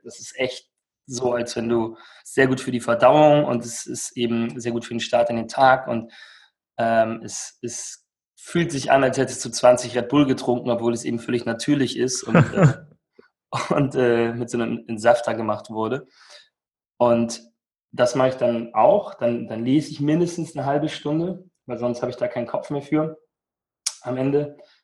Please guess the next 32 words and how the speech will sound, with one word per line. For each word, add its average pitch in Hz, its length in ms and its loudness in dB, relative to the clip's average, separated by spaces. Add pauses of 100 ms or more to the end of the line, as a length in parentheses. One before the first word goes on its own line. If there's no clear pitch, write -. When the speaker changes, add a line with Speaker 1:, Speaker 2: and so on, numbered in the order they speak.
(140)
Speaker 1:
Weil 117 160 -6
meistens 120 380 -2
bin 127 100 0
ich, 123 160 -6
also 123 280 -4
abends 120 240 -2
schlafe 123 280 -4
ich - 60 -14
dann 131 140 -4
wirklich 123 280 -8
relativ 123 320 -8
schnell 131 440 -2 (320)
oder 113 200 -10
werde 117 320 -6
relativ 120 320 -2
schnell 117 200 -6
müde. 139 240 2
Wenn 127 80 0
ich 123 100 -4
nicht 131 120 -2
müde 135 240 0
werde, 120 180 0
schlafe 135 420 2
ich. - 220 -8 (540)
Ich - 160 -8
fahre 123 140 6
danach 123 460 6
dann 120 160 6
morgens, 120 580 4
äh, 110 260 -6
zum 110 200 -14
Sport. 170 580 -2